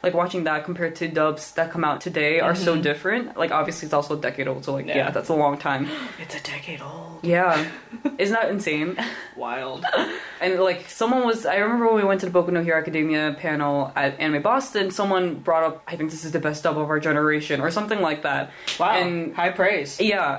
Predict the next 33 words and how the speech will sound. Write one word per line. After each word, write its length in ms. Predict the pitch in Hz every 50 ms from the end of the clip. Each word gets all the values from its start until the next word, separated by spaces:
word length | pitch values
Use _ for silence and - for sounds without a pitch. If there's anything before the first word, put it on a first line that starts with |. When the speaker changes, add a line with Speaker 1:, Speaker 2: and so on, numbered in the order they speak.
| -
Speaker 1:
and 220 | - 247 240 214 214
watching 400 | 240 330 381 370 370 381 330 320
it, 140 | 311 285
it 120 | 277 269 285
actually 280 | 370 403 403 - 392
is 100 | 370 359
pretty 160 | - 311 302 277
good. 340 | 285 285 202 143 - - - -
Speaker 2:
I'm 140 | 254 285 302
Speaker 1:
Like, 120 | 226 214
Speaker 2:
sure 60 | -
Speaker 1:
I 40 | 202
Speaker 2:
it's 80 | 240 208
a 20 |
Speaker 1:
think, 160 | 220 285 277 -
Speaker 2:
good 100 | - - -
Speaker 1:
I 180 | 185 214 214 220
can't 240 | 220 - 285 311 311
tell 100 | 339 339
if 60 | 330
it's 100 | 247 254
actually 240 | 233 220 226 247 214
the 80 | 190
show 320 | 170 - - 185 185 196 208
or 140 | 196 190 185
just 340 | 190 185 180 - 185 175
generally, 540 | - - 185 170 170 185 190 190 185 180 175
like, 260 | 165 160 156 156 -
the 100 | - 180
dub 380 | 170 160 - 160 147 151 151 143
industry 400 | 156 180 170 170 - - 175 165
is 200 | 160 156 - - - - _ _ _ - - - - -
Speaker 2:
Yeah. 400 | 180 175 170 165 160 156 160 170